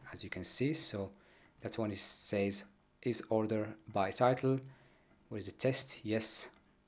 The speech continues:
Let's just close this one. Yes, order them by the title. And then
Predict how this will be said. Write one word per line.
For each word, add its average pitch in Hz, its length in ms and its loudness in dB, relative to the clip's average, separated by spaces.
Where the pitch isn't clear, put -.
Let's - 180 -6
just - 180 0
close 98 200 -8
this 117 160 2
one. 113 180 -2
Yes, 123 260 2
order 107 240 -2
them 98 160 -6
by 90 160 0
the 92 80 -8
title. 117 460 0
And 131 220 -2
then 107 240 0